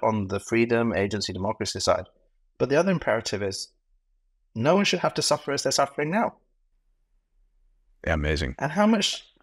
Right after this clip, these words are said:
Speaker 1: does it actually need? It doesn't need that much, which is the really amazing stuff. This, the total amount spent in generative A I, I think I said at the conference, is less than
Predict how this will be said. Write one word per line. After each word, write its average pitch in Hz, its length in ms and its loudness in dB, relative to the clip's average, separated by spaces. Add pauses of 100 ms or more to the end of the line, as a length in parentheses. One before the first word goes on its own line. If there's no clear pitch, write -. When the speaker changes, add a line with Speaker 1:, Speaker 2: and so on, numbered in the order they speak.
Speaker 1:
does 139 160 0
it 156 40 6
actually 160 260 2
need? 214 160 0
It - 60 -10
doesn't 170 220 -2
need 160 180 -4
that 156 180 4
much, 202 280 2
which - 140 -8
is 135 160 -6
the 143 180 -6
really 208 460 2
amazing 101 400 2
stuff. - 180 -8 (600)
This, - 480 0 (220)
the 143 100 2
total 220 320 2
amount 170 300 4
spent 127 280 2
in 120 100 0
generative 117 420 2
A 107 80 8
I, 101 180 6
I - 20 4
think 101 220 -4
I 101 80 0
said 98 220 -2
at 92 80 -2
the - 80 -6
conference, 95 440 0
is 98 140 -4
less 104 260 2
than 98 300 4